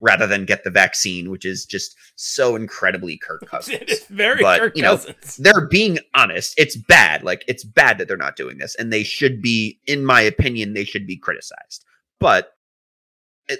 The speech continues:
Speaker 1: least, like, you know,
Speaker 2: At least they're honest about
Speaker 1: at least
Speaker 2: it.
Speaker 1: they're not lying. At least they're not
Speaker 2: Right.
Speaker 1: lying. And, like, that's more dangerous. It, it, it lays bare how much just horseshit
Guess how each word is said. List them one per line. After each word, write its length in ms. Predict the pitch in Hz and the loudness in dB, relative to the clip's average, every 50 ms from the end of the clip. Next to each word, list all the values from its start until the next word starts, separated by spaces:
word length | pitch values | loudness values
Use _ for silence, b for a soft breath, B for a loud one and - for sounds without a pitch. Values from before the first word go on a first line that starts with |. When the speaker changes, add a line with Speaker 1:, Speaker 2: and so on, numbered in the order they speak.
| - - | -14 -12
Speaker 1:
least, 480 | 120 143 160 170 151 - - - - _ _ | -10 -8 -6 -6 -6 -6 -8 -10 -14 _ _
like, 140 | 101 110 95 - | -20 -20 -16 -12
you 120 | 110 107 | -10 -10
know, 180 | 82 80 - - _ 131 127 113 - - _ _ _ _ _ _ - | -10 -10 -12 -14 _ -14 -12 -12 -14 -18 _ _ _ _ _ _ -6
Speaker 2:
At 100 | 254 311 | -2 0
least 160 | 440 523 - - | 0 0 0 0
they're 120 | 381 - | 0 2
honest 360 | 208 214 262 311 285 - - - | 4 4 6 6 6 4 6 4
about 160 | 233 165 - | 4 4 2
Speaker 1:
at 80 | - | 0
least 140 | 202 196 - | -4 -2 0
Speaker 2:
it. 20 | - | 0
Speaker 1:
they're 80 | 208 165 | 0 0
not 200 | 156 156 - - | 0 -2 -4 -4
lying. 460 | 104 107 123 110 87 - - - - _ | 0 2 4 4 2 0 -4 -10 -14 _
At 60 | - | -6
least 140 | 170 190 - | -2 2 4
they're 80 | 220 190 | 6 6
not 180 | 180 175 - | 6 6 4
Speaker 2:
Right. 80 | 123 123 | 2 0
Speaker 1:
lying. 340 | 120 - - - - - _ _ _ _ | 0 0 -2 -4 -8 -10 _ _ _ _
And, 200 | - 131 127 123 | -6 -6 -2 0
like, 160 | 123 120 117 120 | 0 0 0 0
that's 360 | 147 151 147 - - - - _ - | 0 -2 -2 -4 -10 -12 -14 _ -14
more 440 | 127 139 139 143 147 151 151 147 143 | -12 -8 -6 -2 0 0 0 0 -2
dangerous. 720 | 131 110 98 123 123 117 110 104 - 82 - 90 - - | -4 -4 -2 -2 -2 -2 -6 -10 -10 -12 -12 -8 -6 -4
It, 120 | 123 123 - | -4 -2 0
it, 120 | 135 139 139 - | -2 -2 -2 -4
it 120 | 147 147 139 - b b b b _ | -8 -8 -8 -10 b b b b _
lays 540 | 123 131 139 151 165 180 196 196 143 123 110 | -8 -4 -2 -2 -2 -2 -4 -6 -8 -10 -14
bare 720 | 95 - - 135 127 120 110 92 78 69 65 69 - - _ _ _ _ _ _ | -8 -2 2 2 4 4 2 0 -2 -4 -8 -12 -14 -20 _ _ _ _ _ _
how 360 | - - - 120 120 139 143 | -12 -8 -6 -4 -4 -4 -4
much 480 | 131 127 127 131 127 - - - - _ _ _ - | -6 -8 -6 -6 -6 -6 -8 -12 -20 _ _ _ -14
just 220 | 117 117 - _ _ _ _ _ _ _ _ _ _ _ - - | -14 -14 -14 _ _ _ _ _ _ _ _ _ _ _ -12 -12
horseshit 720 | - - - - 151 139 123 - - - - - 76 | -12 -12 -4 0 2 2 2 2 -2 -8 -10 -10 -10